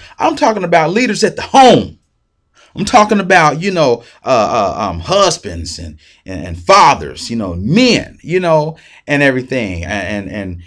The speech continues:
and to be in the home and so forth, because a lot of times, you know, you get, you get people out here, man, who are led astray, man, 'cause they ain't got no direction. They have, they don't have direction at home. Listen,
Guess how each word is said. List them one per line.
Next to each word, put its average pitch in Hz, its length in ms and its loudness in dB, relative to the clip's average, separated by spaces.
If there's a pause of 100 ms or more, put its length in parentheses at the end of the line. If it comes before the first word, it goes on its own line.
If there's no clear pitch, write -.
(140)
and - 200 -10
to - 100 -4
be 262 460 2
in 175 120 -6
the 160 120 -6
home 226 600 0 (280)
and 180 140 -4
so 202 280 0
forth, 202 400 -2
because 175 300 -2
a 175 60 2
lot 277 340 4
of 240 100 0
times, 202 640 -2 (280)
you 214 140 -4
know, 202 320 0 (120)
you 285 140 2
get, 233 260 4
you 277 140 4
get 240 200 2
people 220 260 -2
out 208 160 0
here, 226 180 2
man, 208 200 0
who 208 160 -2
are 175 60 0
led 220 240 4
astray, 277 440 0
man, 220 260 0
'cause 214 140 -10
they 202 120 -8
ain't 262 120 -4
got 196 140 -2
no 165 120 -2
direction. 143 720 -2 (1040)
They 277 100 -6
have, 254 260 0
they 254 60 4
don't 294 120 6
have 220 180 4
direction 180 400 0
at 120 120 2
home. 156 460 2 (1800)
Listen, 170 640 0